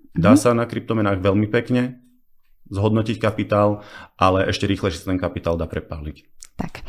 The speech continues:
Speaker 2: čo znamená pre kryptomeny ten pád bank, ktorý teraz momentálne aktuálne sledujeme?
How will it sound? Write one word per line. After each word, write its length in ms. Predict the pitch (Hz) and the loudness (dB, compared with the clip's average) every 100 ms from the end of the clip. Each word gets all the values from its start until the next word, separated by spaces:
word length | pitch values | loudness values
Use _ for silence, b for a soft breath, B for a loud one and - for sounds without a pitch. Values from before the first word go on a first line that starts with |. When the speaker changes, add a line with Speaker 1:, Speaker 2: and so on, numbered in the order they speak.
| B B B B B 180 175 180 - | B B B B B 6 8 6 6
Speaker 2:
čo 140 | 262 | 6
znamená 580 | 262 196 180 196 185 175 | 10 10 10 8 8 4
pre 200 | - 185 | 4 0
kryptomeny 1000 | - 165 - - 180 180 175 175 175 180 | 2 0 0 4 6 6 6 6 6 4
ten 240 | - 170 | 4 2
pád 480 | 175 - 180 175 160 | 4 4 6 6 4
bank, 400 | 175 175 160 - | 4 4 4 0
ktorý 320 | - 151 151 | -6 -4 -4
teraz 320 | 151 151 151 - | -4 -2 -2 0
momentálne 520 | 147 147 143 143 147 | 2 2 2 0 0
aktuálne 440 | 143 - 147 147 | 0 -2 -2 -2
sledujeme? 560 | 147 - - - 160 | -2 -4 -4 -2 -2